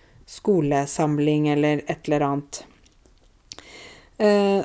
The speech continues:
og så ble vi invitert i bryllupet til naboene. Eh, først ble jeg invitert på sånn dolki, som er en slags, altså hennafest, ehm, som er sånn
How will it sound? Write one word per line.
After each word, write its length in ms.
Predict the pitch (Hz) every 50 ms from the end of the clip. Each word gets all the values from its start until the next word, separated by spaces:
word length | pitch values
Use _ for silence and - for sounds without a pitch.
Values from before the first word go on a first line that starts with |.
| - -
og 80 | 214 214
så 200 | - - 220 208 208 208 202
ble 240 | 196 196 190 180 175 170 175 175 175 180 170 - 190
vi 160 | 190 190 185 180
invitert 680 | 185 180 180 180 185 180 - 190 165 151 156 151 - 170
i 60 | 170
bryllupet 640 | 175 180 175 165 156 147 147 143 - - 165 165 - -
til 180 | 170 156 160 160
naboene. 540 | 165 160 156 143 147 151 147 151 180 220 320 392 381 - - - - _ -
Eh, 500 | 220 196 190 185 185 185 185 180 180 175 156 -
først 260 | - - 190 - -
ble 120 | 220 214 196
jeg 140 | 165 160
invitert 480 | 156 160 165 160 - 165 143 143 - - -
på 100 | - 170 165
sånn 240 | 165 160 156 151 151 -
dolki, 540 | 156 143 143 143 - - _ - 247 254 247 233
som 180 | - - 185 160
er 140 | 151 143 147
en 100 | 151 151
slags, 380 | - 160 151 151 - - - - -
altså 300 | - - 156 - 160 156
hennafest, 960 | - - 175 156 151 160 165 165 165 - 214 226 - - - - - - - - - - - - - - - - - - - - - - _ _ -
ehm, 680 | 180 175 170 165 165 165 165 165 165 165 160 160 160 160 -
som 120 | 180 175
er 120 | 160 160
sånn 160 | 165 156 151